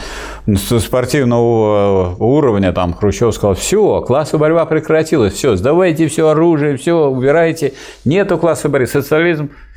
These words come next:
сложился полностью, окончательно". А как можете окончательно социализм? Окончательно социализм, значит, никогда не будет уже коммунизма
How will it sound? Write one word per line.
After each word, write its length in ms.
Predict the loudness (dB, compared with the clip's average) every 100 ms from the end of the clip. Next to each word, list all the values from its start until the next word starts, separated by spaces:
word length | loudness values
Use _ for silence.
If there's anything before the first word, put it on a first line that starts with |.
| -20 -18 -10 -2
сложился 460 | 0 2 0 0
полностью, 500 | 0 0 0 0 0
окончательно". 460 | 0 -2 -2 -2 -2
А 40 |
как 200 | -2 -2
можете 260 | 0 0 0
окончательно 500 | -2 0 -2 -2 -8
социализм? 340 | -2 0 0
Окончательно 480 | 0 0 0 -2 -2
социализм, 460 | -2 -2 0 0 0
значит, 240 | -2 0
никогда 280 | -2 2 2
не 100 | 0
будет 220 | 0 0
уже 200 | 2 0
коммунизма 580 | 0 0 2 0 0 -4